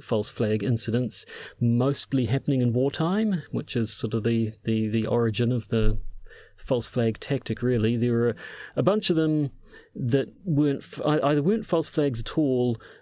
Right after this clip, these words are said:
or were sort of people had uncovered plans for false flag incidents that, that never actually eventuated. They were just things that people had talked about. So it was interesting to look at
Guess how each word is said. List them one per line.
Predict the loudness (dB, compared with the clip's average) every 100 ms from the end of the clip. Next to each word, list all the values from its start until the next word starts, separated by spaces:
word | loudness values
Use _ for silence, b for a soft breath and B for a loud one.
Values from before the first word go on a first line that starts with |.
| _
or | 0 2 2
were | 2
sort | 2 0 2
of | 2 0 -6 _ _
people | 0 2 2
had | 2 0
uncovered | 0 0 0 2 0 0
plans | -6 -2 0 2 2 2 0
for | 0 -4
false | 0 0 0 -4
flag | -2 0 2 0 -2
incidents | -2 -2 0 0 0 -2 -4 -4 -6 -6
that, | -2 -2 -2 -12 -18 -4
that | -2
never | 2 2 2
actually | 0 0 0 2
eventuated. | 2 2 0 0 0 0
They | 0
were | 0
just | -2 -2
things | 0 -2
that | -2
people | -4 -2 -2
had | -2
talked | -2 -2 -4
about. | -6 -4 -4 -6 -16 _ B
So | 2
it | 4
was | 4
interesting | 2 2 0 2 2
to | 2
look | 2 2
at | 2 0